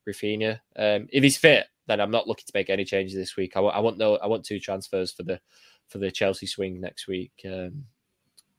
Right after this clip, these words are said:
but yeah, it's just one to keep an eye on, I think, with Leeds. I think if they take a battering against West Ham at the weekend in an injury savage squad, there's gonna be question marks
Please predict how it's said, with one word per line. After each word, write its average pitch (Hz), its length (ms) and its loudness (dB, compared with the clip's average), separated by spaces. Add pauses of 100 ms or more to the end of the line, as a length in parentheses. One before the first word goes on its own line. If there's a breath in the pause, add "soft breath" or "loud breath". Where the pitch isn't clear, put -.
but - 100 -10
yeah, 104 320 4
it's 101 280 -2
just - 180 -2
one 104 100 0
to - 60 -14
keep - 180 -8
an 101 60 0
eye 104 140 6
on, 104 80 0
I - 20 -2
think, 107 220 -4
with 104 100 -8
Leeds. - 560 -4 (140)
I - 80 -2
think 123 160 2
if 107 80 -2
they 113 60 -4
take - 260 2
a - 20 -2
battering 104 540 0
against 98 260 -2
West 98 220 -4
Ham 98 260 0 (420)
at - 120 -10
the 104 40 -4
weekend 95 520 -2
in 95 160 -8
an 95 40 -6
injury 95 340 -4
savage 95 500 -6
squad, 98 360 0 (600 soft breath)
there's 117 120 0
gonna 123 120 6
be 113 80 2
question 117 340 0
marks 107 400 -2